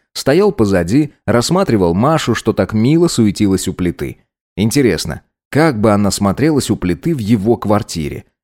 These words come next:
Или в душевой кабине его ванны? Или в кровати его спальни? Или просто на диване перед телевизором в его гостиной? «Они хотят с тобой поговорить»,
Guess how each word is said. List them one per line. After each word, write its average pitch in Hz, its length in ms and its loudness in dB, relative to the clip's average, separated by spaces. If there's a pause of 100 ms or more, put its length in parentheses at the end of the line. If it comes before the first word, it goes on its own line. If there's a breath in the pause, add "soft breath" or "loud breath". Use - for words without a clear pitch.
Или 104 200 2
в 101 80 -4
душевой 104 420 0
кабине 95 440 0
его 92 300 0
ванны? 80 560 -2 (240)
Или 208 180 2
в 190 100 -6
кровати 175 480 0
его 165 220 2
спальни? 78 640 -4 (240)
Или 92 160 0
просто 120 400 0
на 104 140 0
диване 110 440 0
перед 101 220 0
телевизором 110 560 0
в 104 40 -2
его 107 240 0
гостиной? 113 720 -2 (120)
«Они 110 280 0
хотят 123 420 0
с - 80 -6
тобой 117 340 2
поговорить», 113 760 0